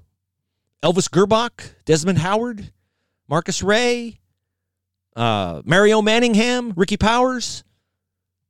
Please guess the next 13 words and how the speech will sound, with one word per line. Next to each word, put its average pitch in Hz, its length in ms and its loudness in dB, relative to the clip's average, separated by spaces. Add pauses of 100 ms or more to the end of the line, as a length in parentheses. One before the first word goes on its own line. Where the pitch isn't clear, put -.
(220)
Noticing 214 400 2
a 208 40 2
trend. - 760 -2
<laughs> - 40 -20 (640)
A 147 40 -8
lot 240 180 2
of 208 100 0
great 247 260 2
Michigan 240 380 0
players 247 380 2
are 220 140 4
Ohio 240 280 2
guys. 269 540 -2